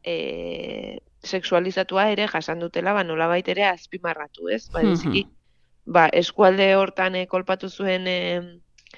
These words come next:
Speaker 1: e, zerak, e, talde parapolizialen indarkeriak, ez? Ba, bueno, ba, hori ere gerora ere,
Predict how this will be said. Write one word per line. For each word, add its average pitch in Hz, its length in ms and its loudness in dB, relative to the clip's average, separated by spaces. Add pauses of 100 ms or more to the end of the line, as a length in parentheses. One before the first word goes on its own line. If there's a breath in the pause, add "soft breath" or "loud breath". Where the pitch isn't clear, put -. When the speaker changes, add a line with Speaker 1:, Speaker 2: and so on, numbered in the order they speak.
(680 loud breath)
Speaker 1:
e, 180 460 6
zerak, 202 380 2
e, 180 280 -2
talde 180 240 -2
parapolizialen 175 800 0
indarkeriak, 180 840 0
ez? 208 160 -2
Ba, 180 120 0
bueno, 160 200 -4
ba, 160 120 2
hori 175 180 2
ere 185 240 4
gerora 185 380 2
ere, 196 340 -2